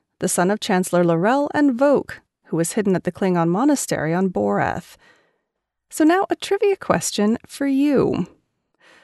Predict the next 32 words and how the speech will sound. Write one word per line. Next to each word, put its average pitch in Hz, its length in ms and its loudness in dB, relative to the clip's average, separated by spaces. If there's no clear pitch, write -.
While 320 140 2
Kenneth 453 380 0
Mitchell 190 300 2
has 202 140 2
certainly 208 460 0
cemented 226 640 0
his 262 200 2
place 165 500 -2
as 175 200 0
the 160 160 0
go-to 185 640 2
Klingon 170 560 0
guest 208 360 0
star 170 440 0
in 180 180 4
Star - 300 -6
Trek - 260 -8
Discovery, 254 680 -2
another 359 420 6
Discovery 180 540 0
actor 165 380 0
was 180 180 0
originally 254 600 4
announced 151 580 0
in 254 120 4
the 285 80 2
part - 400 -6
of - 180 -8
Kol. 269 560 0
Who 370 220 4
was 359 220 2
it? - 380 -4